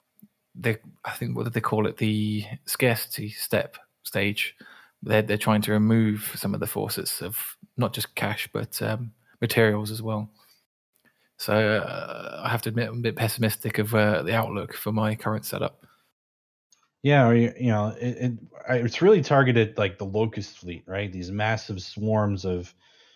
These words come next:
Speaker 2: groups of oracles that just eat ore all day from everywhere,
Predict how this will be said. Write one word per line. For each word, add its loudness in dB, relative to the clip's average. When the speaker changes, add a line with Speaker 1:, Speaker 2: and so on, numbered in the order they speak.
Speaker 2:
groups 2
of -4
oracles 2
that -4
just -8
eat 0
ore 2
all 0
day -2
from -6
everywhere, -6